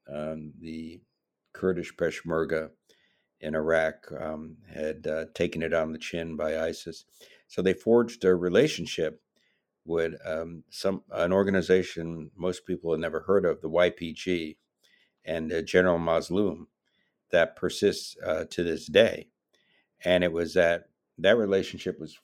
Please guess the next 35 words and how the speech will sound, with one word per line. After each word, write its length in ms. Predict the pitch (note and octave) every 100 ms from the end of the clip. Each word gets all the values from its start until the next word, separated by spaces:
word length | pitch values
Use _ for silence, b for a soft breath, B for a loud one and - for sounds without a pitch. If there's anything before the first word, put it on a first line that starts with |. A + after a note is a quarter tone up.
| -
forged 380 | F2 E2+ - E2
in 60 |
August 460 | D2+ F2 F#2 E2+ -
twenty 280 | - F2 E2
fourteen 840 | - E2+ D#2+ - F2+ E2+ D#2+ E2
in 120 | D#2+
a 40 |
meeting 320 | D#2+ F2 F2 E2
in 80 |
Sulaymaniyah, 880 | D#2 - E2+ E2 D#2+ D#2+ E2+ D#2+ D#2+ - _
which 260 | E2 E2
is 180 | E2 -
a 60 | E2
town 480 | - E2 D#2+ D#2+ D#2+
in, 260 | D#2 D#2
um, 260 | D#2+ D#2 D#2 _ _ _ _ _ _ _
eastern 460 | G2 F2 - F2
part 360 | D#2+ - E2+ E2
of 100 | D2+
the 120 | D2+ -
Kurdish 580 | - E2+ D#2+ D#2 - _ _ -
K 160 | E2+
R 160 | D#2+ D#2+
G, 280 | - E2+ D#2 _ _ -
Kur-, 200 | D#2 -
the 100 | D#2+
Kurdish 440 | - E2+ E2 -
area, 420 | D#2+ E2+ E2+ E2+ E2+ _ _ _ _ _
semi-autonomous 920 | - F2 E2 E2 E2 E2+ D#2+ E2 -
area 240 | E2 D#2+
in 60 | E2
Iraq. 400 | E2 F2 E2+ - _ b b b b b b -
And 360 | F2+ F2 F2 F2+ _ _ _ _ _ _ _ _ _ _ _ _ _ _ _ _ -
those, 400 | - G#2+ B2+ A#2+
I 460 | B1 G#1 E2+ F#2